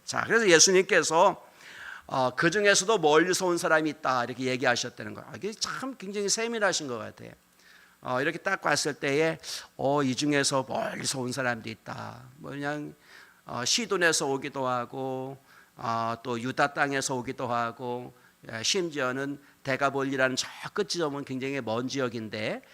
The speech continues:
먼 지역에서 오기도 하고 헬라 사람이 오기도 하고 먼 데서 온 사람까지 다 파악하면서, 아, "저들을 굶겨 보낼 수 없다." 이렇게 하시는 주님의 마음.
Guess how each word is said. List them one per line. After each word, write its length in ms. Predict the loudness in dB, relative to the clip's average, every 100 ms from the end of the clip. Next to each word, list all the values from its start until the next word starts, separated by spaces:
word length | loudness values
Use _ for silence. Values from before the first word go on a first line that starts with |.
| -20
먼 320 | -2 2 4 4
지역에서 360 | 4 2 0
오기도 300 | -2 -2 -6
하고 560 | -6 -6 -4 -2 -2 -6 -20 _ -2
헬라 220 | 2 4
사람이 360 | 2 4 4 4
오기도 360 | 0 -2 -6
하고 320 | -6 -8 -10 -18 -16
먼 220 | -12 -10
데서 180 | -4 -2
온 60 | -2
사람까지 760 | -2 -4 -2 -2 -2 -2 -4 -6 -20 _
다 300 | -12 -8 -10
파악하면서, 1080 | -2 0 0 -4 -6 -6 -6 -2 0 -2 -4 -16 -20 -20 -12
아, 140 | -8
"저들을 380 | -4 -2 -2 -4
굶겨 340 | -2 -2 -2 -2
보낼 240 | 0 0
수 140 | 0
없다." 480 | -4 -6 -6 -4 -4
이렇게 200 | -6 -8
하시는 460 | -6 -6 -4 -4 -6 -12 -20 -16 -6
주님의 460 | -2 0 0 0
마음. 420 | 0 -2 -2 -8